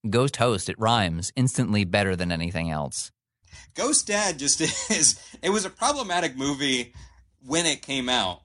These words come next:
Speaker 2: And it was one of those movies that even at a young age, I realized was a bad movie. And then you find out, like, it just adds layers and layers.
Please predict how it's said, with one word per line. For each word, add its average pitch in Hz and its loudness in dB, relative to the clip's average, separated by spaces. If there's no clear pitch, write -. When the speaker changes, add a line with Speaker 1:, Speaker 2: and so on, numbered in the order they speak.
Speaker 2:
And 135 -2
it - 0
was 175 0
one 226 -2
of 269 0
those 190 0
movies 165 0
that 127 0
even 170 -4
at 156 0
a 123 -6
young 131 -2
age, 113 -2
I 101 -2
realized 104 -2
was 107 0
a 104 -2
bad 104 -4
movie. 98 -6
And 165 -2
then 247 4
you 165 -4
find 151 -2
out, 131 0
like, 139 -4
it 160 -2
just 202 2
adds 156 0
layers 135 -2
and 123 -8
layers. 123 0